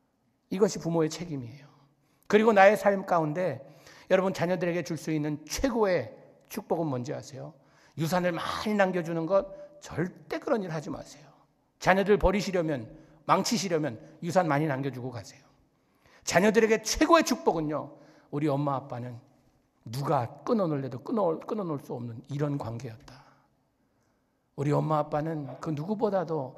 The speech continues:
하나님의 기준으로 살려고 몸부림치던 이런 엄마 아빠였다.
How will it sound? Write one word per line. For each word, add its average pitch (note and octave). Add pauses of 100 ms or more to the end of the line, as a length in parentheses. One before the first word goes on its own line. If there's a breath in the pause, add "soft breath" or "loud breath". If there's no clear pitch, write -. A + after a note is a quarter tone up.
(220 loud breath)
하나님의 A#3+
기준으로 D#3+
살려고 D3+
몸부림치던 G3
이런 D#3
엄마 C3+
아빠였다. -